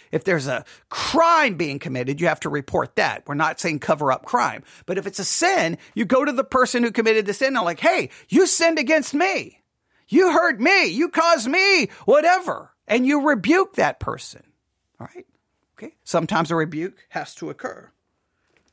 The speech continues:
"And if he repent, forgive him." So you go to the person like, "You trespassed against me. You offended me. You scandalized me. You,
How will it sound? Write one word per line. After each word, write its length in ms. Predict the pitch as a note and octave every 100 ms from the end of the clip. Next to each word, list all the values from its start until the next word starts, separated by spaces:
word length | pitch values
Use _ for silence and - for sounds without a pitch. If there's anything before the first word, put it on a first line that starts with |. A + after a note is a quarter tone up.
| _ _ _ _ _ _ _ _ _ _ _ _ -
"And 260 | C#4+ C#4 -
if 500 | C4+ F4+ G4 - - -
he 240 | - E4+
repent, 880 | D#4 C#4+ B3+ - G#4+ D4 D#3+ - - - _ _ _ _ _ _
forgive 380 | - D#4 F4+ E4+
him." 220 | A3 - _ _ _ _ _ _ _ _ _ _ _ _ - - -
So 120 | C#4
you 140 | C4+
go 200 | B3 E4+
to 80 | G4
the 80 | D#4
person 280 | C4 A#3 A#3+
like, 120 | -
"You 100 | D4+
trespassed 540 | C#4+ G#3+ - G#3 G3+
against 260 | A3 A3+ B3+
me. 220 | F4+ G#3 - E3+
You 220 | C4 D#4
offended 400 | - G#3+ A3 A#3+
me. 260 | E4+ C#4 C#3 -
You 140 | G#3+ D4
scandalized 920 | - - A#3+ D4+ D4 C4 B3 B3 G#3
me. 200 | B3+ D4+
You, 180 | G#3